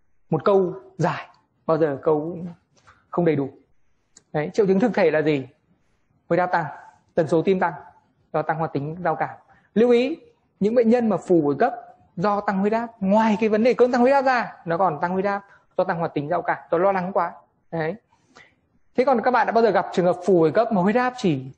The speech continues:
một trăm, chín mươi, huyết áp tâm thu chỉ chín mươi, một trăm chưa? Có chưa? Những trường hợp như vậy dễ hơn hay khó hơn?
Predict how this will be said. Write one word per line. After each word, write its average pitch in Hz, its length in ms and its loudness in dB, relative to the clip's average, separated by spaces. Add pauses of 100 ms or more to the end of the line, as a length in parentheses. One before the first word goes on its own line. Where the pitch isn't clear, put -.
(600)
một 160 100 -2
trăm, 220 260 -4 (540)
chín 202 200 2
mươi, 247 220 2 (200)
huyết 208 100 2
áp 214 40 -2
tâm 208 140 -2
thu 202 220 0
chỉ 156 100 -4
chín 185 160 0
mươi, 240 120 4
một 175 80 0
trăm 208 180 -2
chưa? 202 160 0 (1300)
Có 170 120 0
chưa? 196 180 0 (880)
Những 190 120 0
trường 196 140 0
hợp 156 160 0
như 165 100 0
vậy 175 180 -2 (1400)
dễ - 100 -2 (100)
hơn 262 120 -2 (320)
hay 196 160 -2
khó 165 180 2
hơn? 190 280 0